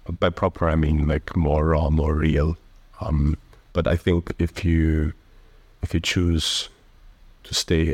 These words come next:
at the superficial level, I think that the person is gonna reciprocate to that as well. Like, humans,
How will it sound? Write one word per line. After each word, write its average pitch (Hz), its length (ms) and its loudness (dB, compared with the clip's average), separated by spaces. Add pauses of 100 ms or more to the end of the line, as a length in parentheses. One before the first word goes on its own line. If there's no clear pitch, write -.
at 80 160 0
the 73 420 0 (800)
superficial - 680 -2
level, 90 580 0
I 85 60 0
think 76 280 -2
that 73 140 -2
the 80 80 0
person 87 640 -2 (380)
is 98 100 -2
gonna 98 200 0
reciprocate 95 640 -2
to 85 100 -2
that 78 240 -6
as 82 160 -4
well. - 400 -4
Like, 92 100 -4
humans, 107 480 0